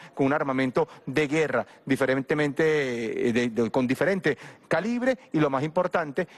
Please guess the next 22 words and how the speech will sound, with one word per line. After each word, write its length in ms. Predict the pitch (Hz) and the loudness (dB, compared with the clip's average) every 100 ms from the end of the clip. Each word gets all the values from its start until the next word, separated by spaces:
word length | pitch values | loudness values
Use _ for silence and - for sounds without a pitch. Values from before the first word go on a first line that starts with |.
| - | -4
con 340 | 165 175 180 156 | 0 0 0 0
la 160 | 151 | 0
participación 720 | 156 - 139 151 135 160 170 | -2 -4 -6 -4 -2 -2 -2
expresa 720 | 196 151 - 202 196 156 127 - - | -2 -4 -2 -2 -2 -2 -4 -4 -6
de 100 | 135 143 | 0 0
diferentes 560 | 135 123 127 120 151 - - | 0 0 0 0 -2 -4 -2
movimientos 840 | 165 165 135 139 139 123 151 139 - - | 0 2 2 0 0 0 -2 -4 -10 -10
del 400 | 123 107 151 139 | -4 0 0 0
narcotráfico 880 | 135 127 135 120 151 139 135 - 120 | -2 0 -2 0 0 0 -6 -4 -4
vinculados 1000 | 110 233 233 - 180 180 233 277 269 - - - - - | 0 0 0 0 0 2 0 -2 -6 -10 -20 -20 -20 -4
a, 240 | 139 156 - - - | -2 -2 -4 -18 -4
eh, 380 | 123 127 127 117 | 0 2 2 0
lo 120 | 117 | -2
que 100 | - | -4
son 140 | 117 127 | -4 -2
las 140 | 139 | -2
fuerzas 400 | - 139 151 143 - - | -2 -2 -2 -6 -8 -6
de 180 | 131 151 | 0 2
la 140 | 143 | 2
dea 260 | 131 127 127 - | 2 0 -2 -2
y 100 | 151 | 0
también 380 | 139 120 123 | 0 0 -2